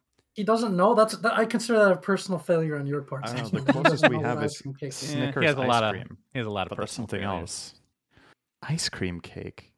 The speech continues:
Speaker 2: Oh, wait. I think I know what you mean. Yeah, we have that. Okay, then I know what you mean. Yeah,
Speaker 3: All
Speaker 2: that's
Speaker 3: right.
Speaker 2: good. Okay.
Speaker 3: Great.
Speaker 2: Anyway.
Speaker 3: Reformatted, rebooted, and we're good to go to
Speaker 2: Yeah,
Speaker 3: start the
Speaker 2: we're good.
Speaker 3: episode. Jack,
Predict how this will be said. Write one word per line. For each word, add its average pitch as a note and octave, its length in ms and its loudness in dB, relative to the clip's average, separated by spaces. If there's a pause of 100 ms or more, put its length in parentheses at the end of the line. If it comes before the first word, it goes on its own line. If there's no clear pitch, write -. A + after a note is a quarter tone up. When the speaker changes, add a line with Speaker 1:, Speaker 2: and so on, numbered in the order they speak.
(880)
Speaker 2:
Oh, A2+ 160 2
wait. G2 160 2
I G#2+ 100 -4
think A2 240 -6
I F#2 60 -4
know F#2 140 -6
what F2 140 -8
you F2+ 60 -10
mean. F2 180 -10
Yeah, F#2 140 0
we F2+ 140 0
have E2+ 160 -6
that. - 180 -10 (220)
Okay, - 180 -10
then G#2 120 -16
I - 80 -20
know - 60 -20
what - 140 -20
you - 60 -20
mean. - 40 -20 (220)
Yeah, E3 80 -14
Speaker 3:
All C3+ 220 -8
Speaker 2:
that's C3+ 100 -2
Speaker 3:
right. A#2 120 -4 (340)
Speaker 2:
good. B2 100 -12
Okay. - 100 -12 (140)
Speaker 3:
Great. B2 320 0
Speaker 2:
Anyway. B2 300 -4
Speaker 3:
Reformatted, B2 520 0
rebooted, B2 520 0
and G#2+ 100 -4
we're G#2 60 -6
good A#2 240 -6
to A#2 80 -10
go A2 180 -2
to F2+ 60 -8
Speaker 2:
Yeah, E2+ 60 -12
Speaker 3:
start G2+ 280 -4
the A2+ 80 -6
Speaker 2:
we're G2+ 60 -2
good. F2+ 80 -6
Speaker 3:
episode. G2+ 240 -8
Jack, C3+ 320 2